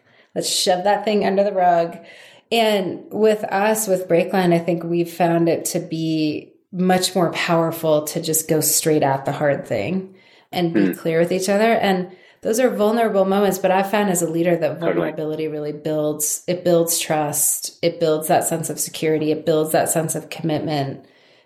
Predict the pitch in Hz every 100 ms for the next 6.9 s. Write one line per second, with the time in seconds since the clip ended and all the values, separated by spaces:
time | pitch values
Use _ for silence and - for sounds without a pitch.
0 | _ - 180 170 165 196 190 185 185 190
1 | 196 185 175 - 170 165 170 170 170 165
2 | 156 - 170 165 151 - 151 - 147 143
3 | 139 - 139 139 - - - - _ _
4 | _ _ _ - 95 98 90 - 98 98
5 | 95 95 92 90 87 - _ _ _ _
6 | 110 104 - 107 95 110 95 - -